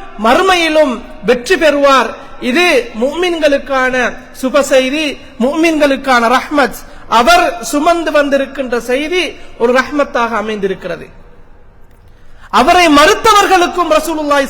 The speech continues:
ஸல்லல்லாஹு அலைஹி வஸல்லம் அவர்கள் ஒரு ரஹ்மத்தாக இருக்கிறார். எப்படி? ரசூலுல்லாஹி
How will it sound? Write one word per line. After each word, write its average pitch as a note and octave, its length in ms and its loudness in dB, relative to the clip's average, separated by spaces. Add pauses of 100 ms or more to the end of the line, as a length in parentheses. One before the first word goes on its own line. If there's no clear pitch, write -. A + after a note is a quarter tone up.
ஸல்லல்லாஹு C4 560 -2
அலைஹி B3+ 200 -2
வஸல்லம் B3+ 360 -4
அவர்கள் A#3 420 -4 (220)
ஒரு A#3 140 0
ரஹ்மத்தாக A3+ 600 -4
இருக்கிறார். F3 420 -12 (440)
எப்படி? B3 300 -2 (960)
ரசூலுல்லாஹி D4+ 640 2